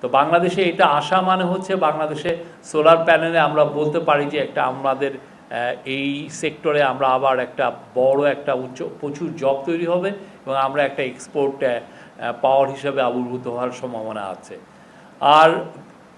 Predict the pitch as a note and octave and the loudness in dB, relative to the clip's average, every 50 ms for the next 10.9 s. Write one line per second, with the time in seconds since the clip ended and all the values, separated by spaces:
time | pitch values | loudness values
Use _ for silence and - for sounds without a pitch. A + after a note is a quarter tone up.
0 | - - - - - F3 F3 F#3 F#3+ G3 G3 - G#3+ G#3 G#3 G3+ G3+ G3 F#3 - | -20 -20 -4 2 4 6 6 6 4 2 2 4 4 4 4 4 2 2 2 2
1 | - G3+ G3+ G3+ G3+ G3+ G3+ G3+ - - - - D3 D3 D3 D3+ D3+ D3+ - F3 | 2 0 2 2 2 0 0 -4 -6 -10 -10 -4 -2 -2 0 0 -2 0 2 4
2 | E3+ E3+ E3+ - - - - G3 F#3 G3 G#3+ G#3+ G#3 G#3 G#3 G3+ G3+ G3+ F#3+ F#3 | 4 4 2 -4 -8 -8 -8 -8 -6 -6 -6 -6 -4 -4 -4 -4 -4 -2 -2 -2
3 | F#3 F#3 - G#3+ G3 F#3 G3 G3 F#3+ F3+ - - F#3 E3+ C#3+ C#3+ C3+ - - - | -4 -4 -6 -10 -10 -10 -4 -2 -2 -2 0 0 -2 -2 -2 -4 -8 -6 -6 -6
4 | F3+ F3+ F3+ F#3 F3+ F3 E3 E3+ E3+ F#3 F#3+ G3+ A3 - - - - - - - | -6 -4 0 2 4 4 2 2 -2 -4 -4 -4 -4 -8 -12 -16 -20 -20 -20 -20
5 | - - - - - - A#2+ A#2+ B2 B2+ B2 B2 B2 C3 - - - - - D#3+ | -20 -20 -20 -20 -14 -8 -6 -4 -2 0 0 0 -2 -2 -6 -10 -14 -16 -14 -8
6 | D3 D3+ D3+ D3+ D3 D3+ C#3+ D3 - D3+ C#3+ D3 C#3+ C#3+ D3+ E3 F3+ - - - | -6 -4 -4 -4 -4 -4 -4 -4 -4 -4 -4 -4 -4 -4 -6 -6 -8 -10 -12 -18
7 | - - - - - - F3 C#3+ D3 D3 D3 C#3+ C#3+ - - F3+ E3+ F3 - G3+ | -20 -20 -20 -10 -2 0 0 2 2 0 -4 -6 -10 -10 -10 -12 -10 -10 -10 -10
8 | G3 F#3+ F#3 F3+ F3+ F3+ F3+ F3 F3+ F#3 F3 E3+ F3+ F3+ F3+ - - G3 F#3+ G3 | -8 -6 -6 -4 -4 -4 -4 -4 -4 -2 0 0 0 -2 -2 -6 -8 -8 -8 -8
9 | G#3 G#3 G#3+ G#3+ - C#3+ C#3 - E3 D3+ C#3+ C#3 C#3 D3 D#3+ D#3 D3 D3+ D#3+ D3+ | -8 -8 -8 -6 -8 -8 -6 -8 -8 -6 -4 -4 -4 -4 -6 -8 -10 -12 -12 -12
10 | D3+ - F3 E3 D#3+ D#3+ D#3 D#3+ D#3 D#3 D#3 D3+ D#3 - - E3 E3+ | -12 -12 -10 -10 -8 -8 -8 -6 -6 -6 -6 -6 -8 -10 -10 -8 -8